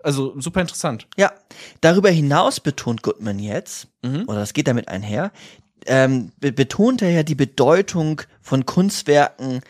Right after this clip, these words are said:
Speaker 2: ähm, als ein, ja, als quasi auch eine Erweiterung, das kommt jetzt noch hinzu quasi,
Speaker 1: Ja.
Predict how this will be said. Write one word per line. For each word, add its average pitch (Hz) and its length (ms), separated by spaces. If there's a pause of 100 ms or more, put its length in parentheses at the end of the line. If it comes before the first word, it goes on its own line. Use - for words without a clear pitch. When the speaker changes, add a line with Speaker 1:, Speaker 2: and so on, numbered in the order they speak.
(340)
Speaker 2:
ähm, 113 320 (100)
als 147 400
ein, 131 260 (640)
ja, 131 160
als 143 240
quasi 160 400
auch 147 160
eine 147 120
Erweiterung, 170 1000
das - 100
kommt 120 140
jetzt - 100
noch 120 120
hinzu - 320
quasi, 165 480
Speaker 1:
Ja. 135 300